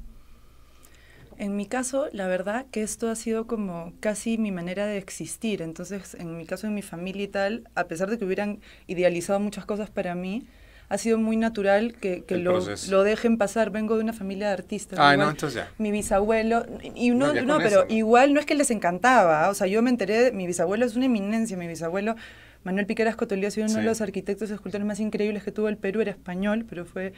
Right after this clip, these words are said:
Speaker 1: traído al, al Perú por el presidente Leguía. Y rehizo la Escuela de Bellas Artes, y fue un genio, ¿no?
Speaker 2: Ujú.
Speaker 1: Pero de hecho yo no supe de su vida, ni de su obra, ni de su oficio increíble, ni de lo que él creó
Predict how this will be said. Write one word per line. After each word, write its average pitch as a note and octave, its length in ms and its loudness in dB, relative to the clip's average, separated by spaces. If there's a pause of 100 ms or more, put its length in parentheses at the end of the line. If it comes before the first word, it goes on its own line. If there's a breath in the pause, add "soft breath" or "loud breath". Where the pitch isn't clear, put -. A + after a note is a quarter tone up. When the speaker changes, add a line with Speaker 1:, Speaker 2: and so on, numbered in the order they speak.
(580 loud breath)
Speaker 1:
traído G3 320 4
al, G3 240 4
al F3 120 -2
Perú F#3 240 0
por G#3+ 140 0
el F3+ 380 -2
presidente F#3 420 -4
Leguía. G3 460 0 (880 loud breath)
Y G#3 160 2
rehizo G3+ 340 2
la F#3+ 60 -2
Escuela F#3+ 260 -2
de F#3+ 40 2
Bellas F#3+ 260 2
Artes, A#3 340 4
y E3+ 80 -8
fue - 160 -2
un D4+ 320 0
genio, A3+ 540 2 (100)
¿no? F#3 220 -4
Speaker 2:
Ujú. C#3 320 -6 (340)
Speaker 1:
Pero G3+ 240 6
de G#3+ 180 8
hecho B3+ 200 0
yo A#3+ 180 6
no A#3+ 160 2
supe A#3+ 240 -2
de A3 220 2
su F#3+ 200 -6
vida, G#3 300 0
ni G#3 160 -4
de F3 140 -6
su E3+ 520 -8
obra, G#3+ 540 2
ni F#3 160 -6
de E3+ 80 -6
su E3+ 160 -8
oficio G3+ 420 -4
increíble, F#3+ 640 0
ni F3+ 160 -2
de D#3+ 240 0 (1000 loud breath)
lo E3+ 160 2
que G#3 60 4
él G#3 120 0
creó G#3 480 4